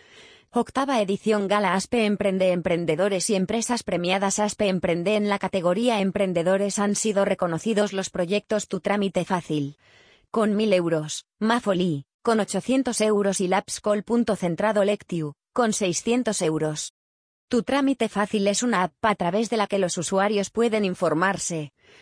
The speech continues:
solicitar y tramitar ayudas públicas. Francisco Mas, Paula García de la Serrana y Pablo Fernández quieren crear un puente entre la administración y las personas beneficiarias.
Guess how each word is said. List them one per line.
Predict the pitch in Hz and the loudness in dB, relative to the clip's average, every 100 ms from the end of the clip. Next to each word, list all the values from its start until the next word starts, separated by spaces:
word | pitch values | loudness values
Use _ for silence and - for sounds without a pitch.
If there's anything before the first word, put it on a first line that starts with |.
| - | -10
solicitar | - 233 214 208 175 247 | 0 2 2 -2 -2 0
y | 226 | 0
tramitar | 208 190 165 220 | 0 0 0 0
ayudas | 190 208 208 202 | 0 2 0 -2
públicas. | - 170 156 156 151 - - _ _ _ _ - - - - _ _ _ | -2 -2 -2 -2 -6 -6 -14 _ _ _ _ -20 -20 -20 -20 _ _ _
Francisco | - 233 208 269 - 220 | 0 0 2 -2 0 0
Mas, | 196 170 - - _ 233 | 0 -2 -6 -14 _ 2
Paula | 247 262 233 | 2 2 0
García | 202 - 226 214 | -2 -2 0 2
de | 196 | 0
la | 185 | -2
Serrana | 160 160 185 208 190 | -2 0 2 2 0
y | 185 | 0
Pablo | 185 233 247 | 0 0 0
Fernández | - 185 185 202 190 - | 0 0 2 2 0 -2
quieren | 240 220 214 | 0 0 0
crear | 196 175 185 | 0 0 2
un | 202 190 | 0 0
puente | 202 196 196 175 | 0 0 2 0
entre | 175 196 | 2 0
la | 190 175 | 2 0
administración | 160 185 165 156 160 156 233 233 | 0 -2 -2 -4 -6 -2 2 2
y | 208 | 2
las | 196 - | 0 0
personas | 170 143 226 214 185 | -4 0 0 0 0
beneficiarias. | 170 156 175 196 160 156 156 147 - | -2 -2 -4 -2 -2 -2 -4 -6 -12